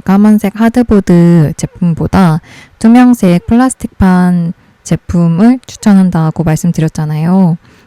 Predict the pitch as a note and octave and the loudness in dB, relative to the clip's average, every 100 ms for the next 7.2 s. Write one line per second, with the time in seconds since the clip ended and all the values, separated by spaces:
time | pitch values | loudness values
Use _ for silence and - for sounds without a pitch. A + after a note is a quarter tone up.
0 | - F3+ D#3+ D#3+ D#3+ D#3+ G#3 D#3+ - - | -6 0 0 2 0 0 0 0 -6 -20
1 | _ G3+ - - _ - G#3 A#3+ B3+ A#3 | _ -8 -6 -8 _ -6 0 2 2 2
2 | G3 F#3 F3+ _ - A3+ B3+ A#3+ G#3 F3+ | 2 0 -2 _ -4 -2 0 0 0 -2
3 | - D#3+ D#3+ - - F3 E3+ E3 - - | -4 -4 -4 -6 -4 -2 0 -2 -4 -10
4 | A3+ - A#3+ A3 A#3 A#3+ - A#3+ A3 E3 | -6 -4 -2 -4 -4 -4 -2 0 0 -2
5 | E3 E3 D#3+ F#3+ A#3 A#3 G3+ - D3+ D#3 | -2 -2 -2 0 2 2 -2 -4 -4 -2
6 | D#3+ - D#3+ D#3+ D#3 E3 - - D3+ - | -2 -2 -2 -2 -2 -4 -6 -10 -8 -8
7 | - G#3+ | -6 -6